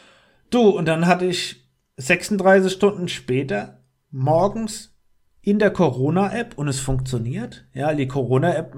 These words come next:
ist ja nicht nur als Kontaktmelder und, und dass die drehst, mit wem du da in Verbindung warst, sondern du hast ja auch diese, diese Testfunktionalität da drin. Das heißt, ich hab dann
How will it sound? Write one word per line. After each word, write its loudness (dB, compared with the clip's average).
ist -10
ja 0
nicht -6
nur -2
als -4
Kontaktmelder 0
und, -6
und -8
dass 0
die -6
drehst, -2
mit -6
wem 0
du -2
da 0
in -2
Verbindung -4
warst, -6
sondern -4
du -2
hast -2
ja 2
auch -2
diese, -4
diese -8
Testfunktionalität -2
da -2
drin. -4
Das -6
heißt, -2
ich -8
hab -2
dann -4